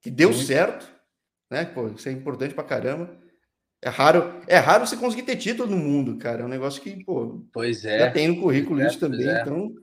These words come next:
Speaker 2: É, pode, pode ser a segunda divisão, mas é um campeonato nacional de qualquer forma que, que, que fomos campeões, né? Então é sempre positivo.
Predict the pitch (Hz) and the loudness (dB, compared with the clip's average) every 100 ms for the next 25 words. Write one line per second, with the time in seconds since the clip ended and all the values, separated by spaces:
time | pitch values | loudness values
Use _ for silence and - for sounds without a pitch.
0 | _ _ - - 123 123 113 117 _ 120 | _ _ -14 -4 -4 -2 -4 -6 _ 0
1 | 123 127 127 127 120 117 113 104 117 151 | 0 -2 -2 -4 -4 -4 -4 -4 0 0
2 | 151 175 202 214 196 196 190 175 156 143 | 2 2 2 2 2 4 0 2 0 2
3 | 147 170 180 175 147 - - 139 180 185 | 2 2 2 2 0 -4 -4 -2 -4 -8
4 | 233 240 226 196 _ - 175 160 160 _ | -16 -18 -18 -20 _ -2 0 0 -6 _
5 | - - _ _ _ _ _ _ _ _ | -20 -20 _ _ _ _ _ _ _ _
6 | _ _ - 120 127 120 127 117 113 131 | _ _ -8 -6 -4 -6 -6 -6 0 2
7 | 113 110 117 107 117 165 151 120 - 127 | 2 -2 -6 -6 -4 -2 -2 -4 -6 -8
8 | 123 113 95 98 98 | -6 -8 -8 -12 -12